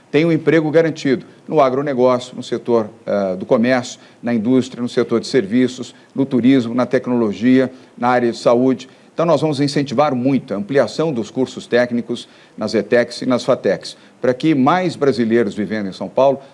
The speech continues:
tenham a oportunidade do emprego. Emprego que representa a principal preocupação no Estado de São Paulo, ao lado da saúde e da segurança pública. Portanto, prestigiar e apoiar as universidades, a Univesp também,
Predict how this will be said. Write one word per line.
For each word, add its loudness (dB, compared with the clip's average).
tenham 0
a 4
oportunidade 0
do -4
emprego. 0
Emprego 0
que -6
representa 0
a 0
principal 2
preocupação -2
no -2
Estado 0
de -14
São -6
Paulo, 0
ao 2
lado 2
da 0
saúde 0
e 4
da 2
segurança 0
pública. -8
Portanto, -6
prestigiar 0
e 0
apoiar 2
as -6
universidades, -2
a -2
Univesp -2
também, 0